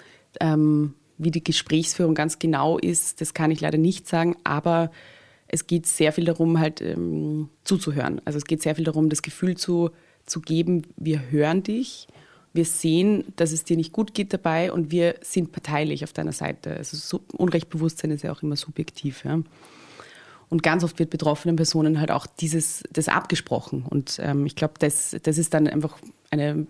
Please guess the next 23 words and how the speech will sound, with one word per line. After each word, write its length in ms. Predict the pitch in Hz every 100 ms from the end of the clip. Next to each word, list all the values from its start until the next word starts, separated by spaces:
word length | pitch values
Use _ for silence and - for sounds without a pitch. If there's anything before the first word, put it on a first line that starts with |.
| -
eine 180 | 156 147
wichtige 680 | 160 - 165 160 151 151 151 _ _ _ _ _
Sache, 340 | - 160 -
die 120 | 170 151
Vera 260 | 143 147
leistet. 680 | 143 113 139 - 135 135 - _ _ - - - -
Und 160 | 190 175
eben, 200 | 170 165
es 120 | -
sind 180 | 156 151
natürlich, 320 | 147 156 139
es 200 | - -
ist 80 | 151
ein 120 | 151
Team 220 | 170 156
von, 560 | - 143 143 147 147 147
von 240 | 147 147 - -
gut 160 | 165
ausgebildeten 720 | - 151 - 151 151 151 - 139
Leuten, 400 | 135 160 - 156
die 300 | 165 165 143 - _ _ _ _ _ _ -
alle 220 | 147 156
möglichen, 600 | 160 156 156 - 156 156